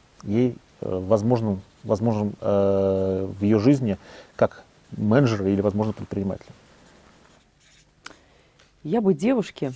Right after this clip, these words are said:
Speaker 2: восемнадцати лет сказала, что надо сначала завести семью, обзавестись детьми,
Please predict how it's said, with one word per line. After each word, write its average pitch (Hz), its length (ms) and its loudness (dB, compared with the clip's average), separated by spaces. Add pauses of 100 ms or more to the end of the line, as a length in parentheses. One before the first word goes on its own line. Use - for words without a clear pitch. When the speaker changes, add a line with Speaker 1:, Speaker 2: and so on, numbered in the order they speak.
(140)
Speaker 2:
восемнадцати 147 640 -6
лет 147 200 -4
сказала, 156 360 -4
что - 200 -10
надо 160 160 -2
сначала 156 360 -6
завести 143 380 -8
семью, 156 280 -8 (400)
обзавестись 151 600 -6
детьми, 190 380 -6